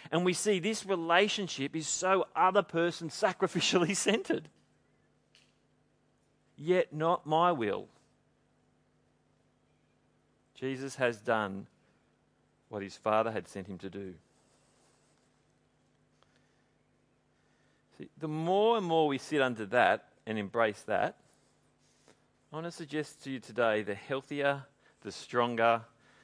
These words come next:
the more we grow as a church community, the more we can serve each other better. The thing that saves us is the thing that shapes us.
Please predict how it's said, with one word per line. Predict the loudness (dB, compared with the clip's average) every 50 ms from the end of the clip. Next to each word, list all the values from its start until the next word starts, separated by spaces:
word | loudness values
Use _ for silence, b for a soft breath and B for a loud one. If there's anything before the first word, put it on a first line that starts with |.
| b _
the | -6 -4
more | -2 0 0 2 2
we | 0 0
grow | 0 2 6 8 10 10 10 8 6 4 2
as | 0 0 -2
a | -4
church | -4 0 0 0 0 0 -4
community, | -10 -10 -8 -6 -4 -2 -2 -4 -4 -6 -12 -16 -20 _ _ _ _ _ _ _ _ _ _ _ _ _ _ _ _ _ _ _ _ _ _
the | -8 -6
more | -2 0 0 2 2
we | 2 0
can | 0 -6 -10
serve | -10 -10 -4 0 2 4 4 4 4
each | 0 -2 -2
other | 0 0 0 0 0
better. | -4 -2 -2 -2 -2 -2 -4 -6 -12 _ _ _ _ _ _ _ _ _ _ _ _ _ _ _ _ _ _ _ _ _ _ _ _ _ _ _ _ _
The | -12 -12
thing | -10 -6 -6 -6 -4 -4 -6
that | -6 -8 -8
saves | -6 -2 2 2 2 2 0 -2 -8
us | -10 -10 -10 -10 -12 -16 -20 -20 -20 -20 -20 _ _ _ _ _ _ _ _ _ _ _ _ _ _ _ _ _
is | -18 -16 -12
the | -12 -14 -12
thing | -10 -10 -10 -8 -8
that | -10 -10 -12
shapes | -12 -8 -8 -8 -8 -8 -14 -20
us. | -20 _ -20 -20 -20 -20 -20